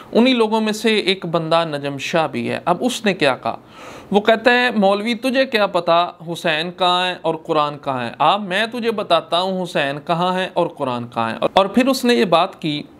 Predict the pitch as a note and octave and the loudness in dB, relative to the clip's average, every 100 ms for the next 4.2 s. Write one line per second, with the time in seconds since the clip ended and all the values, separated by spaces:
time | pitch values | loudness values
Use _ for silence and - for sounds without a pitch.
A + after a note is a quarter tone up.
0 | - - - E3 F#3 E3+ F3 A3 A3 G#3+ | -20 -8 -6 2 2 2 2 2 2 2
1 | G#3+ G#3+ F#3 F3+ F3 F3+ F3 F3 F3 E3 | -2 -2 -2 0 0 0 -2 0 0 2
2 | D3+ D3+ D3+ D3+ C#3+ - D3 D#3 D#3 D3 | 0 0 -4 -6 -6 -2 0 0 0 0
3 | C#3+ C#3+ C3 B2+ C3 B2+ B2 B2 B2 B2+ | 0 0 0 2 0 0 -2 -6 -4 0
4 | C3+ F#3+ | 0 0